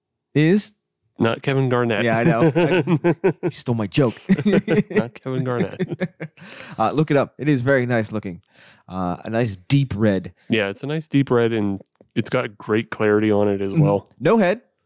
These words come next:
Speaker 1: No head.
Speaker 2: Nah, it's just very fizzy.
Speaker 1: Yeah, it was very fizzy. When you opened that up, it had,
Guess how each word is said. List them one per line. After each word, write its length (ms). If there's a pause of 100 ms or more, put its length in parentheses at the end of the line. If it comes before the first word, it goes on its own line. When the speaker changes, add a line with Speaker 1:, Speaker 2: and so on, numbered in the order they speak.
(260)
Speaker 1:
No 120
head. 200 (220)
Speaker 2:
Nah, 200
it's 100
just 140
very 200
fizzy. 440
Speaker 1:
Yeah, 200
it 140
was 260
very 220
fizzy. 240
When 140
you 100
opened 220
that 120
up, 140
it 100
had, 360